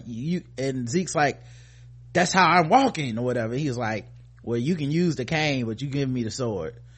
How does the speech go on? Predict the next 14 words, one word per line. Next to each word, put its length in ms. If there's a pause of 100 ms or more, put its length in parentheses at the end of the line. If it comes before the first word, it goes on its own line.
(220)
So 160
he 80
keeps 240
the 80
cane 320
part, 260
but 100
he 60
gotta 200
give 120
up 80
the 80
sword. 400 (640)
Um, 760